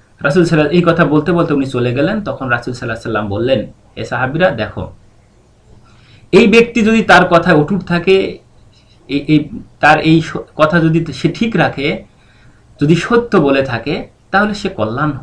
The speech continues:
তার কল্যাণ হবে, অর্থাৎ সে সফল কাম হবে, অর্থাৎ তিনি জান্নাতে যাবেন ইনশাআল্লাহ।"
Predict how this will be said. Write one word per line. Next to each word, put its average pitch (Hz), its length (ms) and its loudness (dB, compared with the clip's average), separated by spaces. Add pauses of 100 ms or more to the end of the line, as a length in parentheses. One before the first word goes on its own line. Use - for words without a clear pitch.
(100)
তার 113 160 0
কল্যাণ 123 360 -4
হবে, 95 220 -8
অর্থাৎ 170 300 -8
সে - 80 -2
সফল 170 340 -6
কাম 104 220 -4
হবে, - 220 -14 (1040)
অর্থাৎ 170 340 -8
তিনি 123 220 -4
জান্নাতে 110 400 -6
যাবেন 80 280 -8
ইনশাআল্লাহ।" - 440 -20